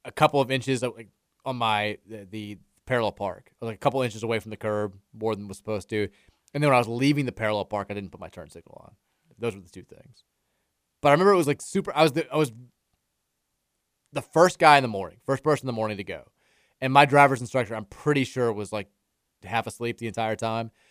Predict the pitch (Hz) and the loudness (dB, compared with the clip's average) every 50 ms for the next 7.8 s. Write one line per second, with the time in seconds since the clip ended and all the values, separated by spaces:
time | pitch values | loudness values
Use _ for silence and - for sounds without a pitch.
0 | _ _ _ _ 127 131 131 160 160 147 139 139 151 156 156 143 135 127 123 120 | _ _ _ _ -4 -4 -2 -2 -2 -2 0 2 4 4 4 4 2 0 -2 -4
1 | 113 - _ _ _ _ _ _ _ _ _ _ _ _ _ _ _ _ 143 139 | -8 -12 _ _ _ _ _ _ _ _ _ _ _ _ _ _ _ _ -10 -10
2 | 127 _ - 147 143 110 117 104 - 113 104 - 107 101 90 85 90 98 107 101 | -10 _ -4 -4 -2 -2 -6 -10 -10 -12 -10 -10 -12 -14 -14 -18 -20 -20 -10 -6
3 | 113 110 110 98 104 95 95 92 _ - 104 101 - _ 139 151 147 139 143 151 | -6 -6 -6 -6 -10 -12 -12 -14 _ -10 -10 -10 -8 _ -4 -2 -2 2 2 2
4 | 151 139 123 117 110 123 117 113 113 110 104 - 104 95 - 92 80 - _ - | 4 4 2 0 0 0 0 0 0 -2 -6 -8 -12 -14 -14 -14 -14 -14 _ -20
5 | - 92 98 92 - 120 110 104 98 - 107 98 - 104 98 - - 104 101 101 | -20 -18 -18 -8 -6 -4 -4 -4 -4 -6 -10 -12 -10 -14 -16 -12 -10 -10 -10 -10
6 | 95 _ _ 113 113 101 92 98 98 101 107 120 - - - 120 113 107 98 - | -12 _ _ -16 -16 -16 -16 -14 -14 -14 -14 -16 -18 -6 -4 -4 -2 -2 -6 -10
7 | 101 104 113 110 101 92 104 101 98 _ - 113 107 107 104 | -12 -12 -12 -12 -10 -10 -10 -10 -12 _ -8 -6 -6 -6 -6